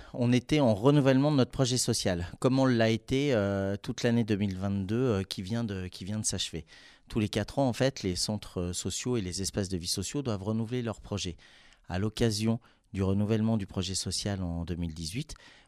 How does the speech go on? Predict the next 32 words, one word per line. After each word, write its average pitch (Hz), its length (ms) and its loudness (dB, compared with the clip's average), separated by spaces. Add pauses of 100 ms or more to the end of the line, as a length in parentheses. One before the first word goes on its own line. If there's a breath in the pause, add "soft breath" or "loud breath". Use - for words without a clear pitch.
(100)
on 98 100 -2
avait 98 240 -2
fait 127 240 0
une 101 160 2
grande 113 260 0
enquête 123 400 -4
de 90 120 -2
territoire. 123 560 -2
On 123 100 0
avait 92 180 -2
eu 98 120 -2
plus - 180 -10
de - 80 -8
six - 240 -2
cent - 220 -2
quatre-vingts 104 800 -4
réponses 87 560 -4 (100)
sur - 320 -8
le, 80 260 -6 (680 soft breath)
sur, - 260 -8
euh, 85 180 -6
sur 92 280 -6
le 87 180 -6
territoire 90 400 -6
du 87 80 -8
diwa, 85 320 -4 (540 soft breath)
et 127 260 2
avec, 117 640 0
euh, 165 360 2
une, 107 300 0
euh, 87 760 -2
une, 90 460 -8